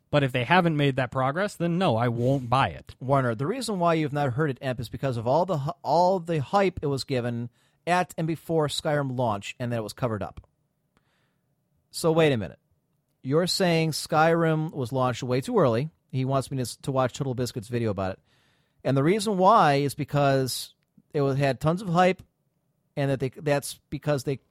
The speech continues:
Speaker 2: covered it up.
Speaker 1: Warner, I didn't have a single problem with Skyrim. I massively enjoyed Skyrim. Therefore, I can watch all the vids you want me to. I'm not gonna change my opinion. Like I said, e-, everything is personal, guys. I mean, when it comes down to it,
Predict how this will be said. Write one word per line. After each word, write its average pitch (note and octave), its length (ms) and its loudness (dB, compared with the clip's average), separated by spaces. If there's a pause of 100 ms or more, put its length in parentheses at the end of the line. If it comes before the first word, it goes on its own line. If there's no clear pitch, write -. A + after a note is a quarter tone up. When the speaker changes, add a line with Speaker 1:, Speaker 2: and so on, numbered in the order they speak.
Speaker 2:
covered C3 280 -4
it A#2 100 -2
up. F2+ 160 -6 (760)
Speaker 1:
Warner, D#3 460 6
I C#3 40 2
didn't C#3 220 0
have C3+ 140 0
a B2+ 40 -6
single D3 260 -2
problem D3+ 320 0
with C#3 160 -2
Skyrim. C#3+ 420 0
I A2+ 60 -2
massively A#2+ 500 -4
enjoyed D3 380 0
Skyrim. C#3 640 0
Therefore, C#3 440 0
I C3+ 80 0
can C3+ 140 0
watch C3 180 -2
all C3+ 120 2
the B2+ 100 -2
vids B2+ 320 -4
you A#2+ 160 -2
want E3 300 4
me E3 120 2
to. C#3+ 280 2
I'm B2+ 160 0
not B2 180 -4
gonna A#2+ 160 -4
change A#2+ 240 -4
my A#2 140 -4
opinion. F#2 460 -10 (120)
Like D#3 160 0
I D#3 60 2
said, C3 240 -2
e-, C3+ 200 -8
everything G#3 440 -2
is C3+ 100 -2
personal, G#2+ 460 -6
guys. G#2 360 -8
I C3 120 -4
mean, C3 200 -4
when C3+ 120 -2
it B2 60 -6
comes F3 220 0
down C#3+ 200 0
to C#3 160 0
it, B2+ 120 0